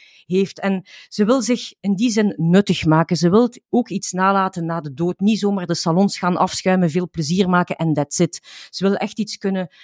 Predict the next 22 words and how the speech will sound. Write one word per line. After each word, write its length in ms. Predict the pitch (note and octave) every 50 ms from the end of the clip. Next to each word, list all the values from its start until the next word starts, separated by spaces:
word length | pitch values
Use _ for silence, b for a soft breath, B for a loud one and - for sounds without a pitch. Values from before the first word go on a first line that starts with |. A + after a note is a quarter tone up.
| b b
betekenen 800 | - C#3+ F3+ - - - A3 B3+ - - A#3+ A#3+ A#3 A3+ - D#3+
voor 260 | C3+ G3+ G#3+ G#3+ G3
de 80 | - F3
mensen 420 | F3 E3 F3 G#3+ A#3 - - F#3
die 140 | D#3 E3 F3+
na 200 | E3+ E3 F3 F#3+
haar 220 | F3+ E3 F3 F#3 F3
gaan 220 | D#3 E3 D#3 D#3
komen, 440 | - - F#3+ G3 G#3 G#3+ A3 G#3+ B B B B B
wat 120 | - F#3 G#3
dan 100 | G#3+ G#3
natuurlijk 540 | G3 G3 - A3+ B3 A#3+ A3 G#3+ - - _
in 220 | - F3+ F#3 F3
die 140 | D3+ E3+ E3 _
tijd 260 | - F#3 F#3 F3+ - -
niet 260 | D#3+ F3 G#3 G#3 E3
zo 100 | E3 D#3+
makkelijk 400 | D3+ D#3 F3 - - F3 - -
is 220 | E3+ E3 - - -
voor 320 | D3+ B2 - E3 D3+ C#3+ -
een 120 | C#3+ D3
vrouw. 380 | B2+ - - D3+ D#3 F#3 A#3+